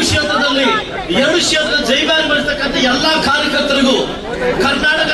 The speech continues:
ರಾಜ್ಯದ ಮತ್ತೊಮ್ಮೆ ಜೆ ಡಿ ಎಸ್ ಉಳಿದಿದೆ, ಮತ್ತೆ ವಿಜಯ ಪತಾಕೆನ ಸಾಧಿಸ್ತಕ್ಕಂಥ ಎಲ್ಲ ನಮ್ಮ ಕಾರ್ಯಕರ್ತರಿಗೂ ಇವತ್ತೊಂದು ಮಾತು ಹೇಳ್ತೀವಿ, ನಾವಿನ್ನೂ ಸತ್ತಿಲ್ಲ, ಬದುಕಿದೀವಿ. ಮುಂದಿನ ದಿವಸ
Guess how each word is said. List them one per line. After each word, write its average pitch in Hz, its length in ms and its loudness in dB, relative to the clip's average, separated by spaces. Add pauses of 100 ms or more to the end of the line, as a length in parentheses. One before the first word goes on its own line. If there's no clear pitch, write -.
ರಾಜ್ಯದ 285 300 0 (140)
ಮತ್ತೊಮ್ಮೆ 320 380 0 (120)
ಜೆ 294 100 2
ಡಿ 311 120 2
ಎಸ್ - 160 -2
ಉಳಿದಿದೆ, 302 340 2 (520)
ಮತ್ತೆ 330 220 0 (100)
ವಿಜಯ 277 260 2
ಪತಾಕೆನ 294 360 0 (100)
ಸಾಧಿಸ್ತಕ್ಕಂಥ 269 640 0 (160)
ಎಲ್ಲ 277 120 0 (140)
ನಮ್ಮ - 140 2 (120)
ಕಾರ್ಯಕರ್ತರಿಗೂ 262 640 2 (480)
ಇವತ್ತೊಂದು 262 460 4
ಮಾತು 269 200 0
ಹೇಳ್ತೀವಿ, 277 380 0 (540)
ನಾವಿನ್ನೂ 277 420 2 (280)
ಸತ್ತಿಲ್ಲ, 277 380 0 (160)
ಬದುಕಿದೀವಿ. 269 540 0 (680)
ಮುಂದಿನ 320 320 4
ದಿವಸ - 140 0